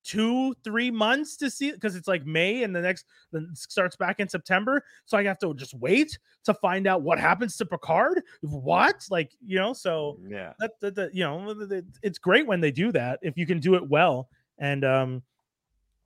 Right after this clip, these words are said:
Speaker 1: but yeah, I, I think one of the things that's really cool is it's difficult to make a film in a three-act structure knowing that you're going to do a to be continued story.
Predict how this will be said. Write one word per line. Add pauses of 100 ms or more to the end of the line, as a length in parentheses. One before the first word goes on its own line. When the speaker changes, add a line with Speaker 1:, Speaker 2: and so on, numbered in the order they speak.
(140)
Speaker 1:
but
yeah,
I,
I
think
one
of
the
things
that's
really
cool
is (320)
it's
difficult
to
make
a
film
in
a
three-act
structure (300)
knowing (240)
that
you're
going (100)
to (720)
do
a
to
be
continued
story.